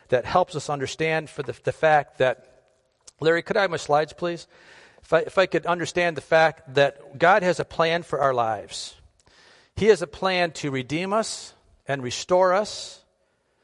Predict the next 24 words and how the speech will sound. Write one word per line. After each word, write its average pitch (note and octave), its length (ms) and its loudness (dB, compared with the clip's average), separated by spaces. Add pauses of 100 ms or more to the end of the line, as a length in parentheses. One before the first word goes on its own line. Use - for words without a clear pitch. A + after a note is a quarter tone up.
(440)
and C#3+ 180 -2
restore D#3+ 360 2
all F#3+ 160 4
of E3+ 100 -6
creation D#3 800 -2
along D3+ 340 2
with C#3+ 220 -6
mankind. A2+ 640 -8 (1200)
And D#3+ 200 0
we G3 180 0
need A3 220 -2
to E3+ 80 -10
be D#3+ 280 -2
anticipating C3 840 -8
it. - 300 -20 (720)
Pastor E3+ 340 0
Rippey E3 100 -8
did D3+ 140 0
a D3+ 40 -10
nice D#3 180 -2
job C#3+ 260 0
setting C3+ 320 -2
it C#3 80 -4
up. C#3+ 220 2